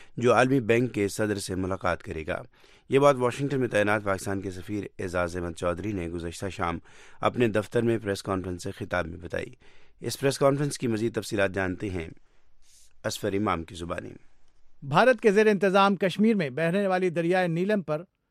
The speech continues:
Speaker 2: باندی پورہ کے مقام پر کرشن گنگا ڈیم کی تعمیر کا آغاز دو ہزار نو میں کیا گیا تھا۔ واشنگٹن میں تعینات پاکستانی سفیر اعزاز چودھری کا کہنا ہے کہ ایک تو کشمیر متنازع علاقہ ہے،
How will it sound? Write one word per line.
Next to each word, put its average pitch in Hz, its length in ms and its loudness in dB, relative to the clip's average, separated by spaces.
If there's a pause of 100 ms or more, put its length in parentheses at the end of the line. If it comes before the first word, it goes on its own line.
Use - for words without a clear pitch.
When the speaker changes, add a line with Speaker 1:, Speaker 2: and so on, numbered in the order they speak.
(100)
Speaker 2:
باندی 185 340 2
پورہ 208 300 4
کے 185 80 -2
مقام 180 360 0
پر 175 160 0 (240)
کرشن 202 360 -2
گنگا 175 240 0
ڈیم 165 240 -2
کی 175 140 -4
تعمیر 165 400 -2
کا 165 120 -2
آغاز 147 400 -2
دو 160 160 0
ہزار 151 200 -2
نو 143 220 -2
میں 147 120 -4
کیا 131 200 -4
گیا 123 220 -8
تھا۔ 110 160 -16 (720)
واشنگٹن 220 460 0
میں 226 80 0
تعینات 196 460 0
پاکستانی 165 500 -2
سفیر 185 420 -4
اعزاز 156 280 -2
چودھری 156 340 -4
کا 156 100 -6
کہنا 175 320 -4
ہے 139 140 -4 (380)
کہ 202 80 -4
ایک 214 280 4
تو 190 100 0
کشمیر 202 440 0
متنازع 160 580 -2
علاقہ 151 300 -2
ہے، 175 120 0